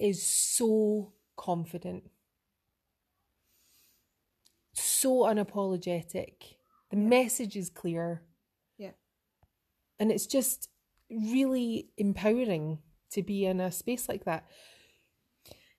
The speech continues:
Speaker 2: Yeah,
Speaker 1: Uh,
Speaker 2: and, you know, I think this is something maybe, uh, maybe just thinking of this, that people who are maybe much more in touch with their spiritual side,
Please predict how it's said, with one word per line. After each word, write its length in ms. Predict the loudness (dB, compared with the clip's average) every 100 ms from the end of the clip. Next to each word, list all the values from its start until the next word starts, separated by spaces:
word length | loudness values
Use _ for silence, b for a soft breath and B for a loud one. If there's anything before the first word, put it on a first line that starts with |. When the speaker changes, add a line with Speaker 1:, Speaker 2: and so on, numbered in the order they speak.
| -8
Speaker 2:
Yeah, 200 | -2 2 2
Speaker 1:
Uh, 60 | 2
Speaker 2:
and, 160 | -4 -12 _ _
you 160 | -8 -4
know, 280 | -2 -4 -8 -16 _
I 100 | -10
think 280 | -8 -8 -10
this 200 | -12 -10
is 260 | -10 -12 -16 _
something 640 | -10 -6 -4 -4 -6 -6 -14 _ _ _ -8
maybe, 600 | -4 -4 -6 -6 -8 -12 _ _ _ -12
uh, 260 | -8 -8 -10 _
maybe 300 | -8 -6 -6
just 260 | -6 -10 -8
thinking 440 | -6 -6 -4 -4
of 140 | -4 -6
this, 240 | -10 -10
that 380 | -10 -12 -12 _
people 560 | -6 -6 -2 -2 -2 -6 b b b b b b _ _ _ _ _ _ _ _
who 340 | 0 2 0
are 160 | -2 -2
maybe 480 | -2 -2 -2 -2 -2
much 380 | -4 -6 -6 -6
more 480 | -4 -4 -6 -8 _ _ -10
in 140 | -8
touch 380 | -6 -6 -6 -8
with 160 | -12 -6
their 180 | -4 -4
spiritual 720 | -6 -6 -4 -6 -8 -8 -8
side, 680 | -6 -6 -8 -8 -12 -12